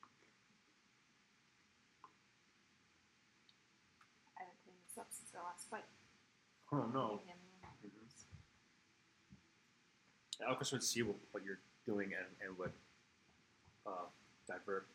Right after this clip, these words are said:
Speaker 2: any attention toward himself quickly with some loud, boisterous laughter.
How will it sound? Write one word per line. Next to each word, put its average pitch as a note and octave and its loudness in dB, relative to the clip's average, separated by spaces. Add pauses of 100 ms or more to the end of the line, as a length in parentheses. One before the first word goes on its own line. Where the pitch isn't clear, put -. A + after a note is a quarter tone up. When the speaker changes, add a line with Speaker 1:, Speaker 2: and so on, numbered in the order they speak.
(160)
Speaker 2:
any F#2+ -8
attention G2+ -8 (1800)
toward G2 -6 (160)
himself - 0 (140)
quickly F2 -6 (2000)
with F2 -14
some F2+ -8 (100)
loud, F#2 -2 (120)
boisterous F2+ -6 (1000)
laughter. F2+ -6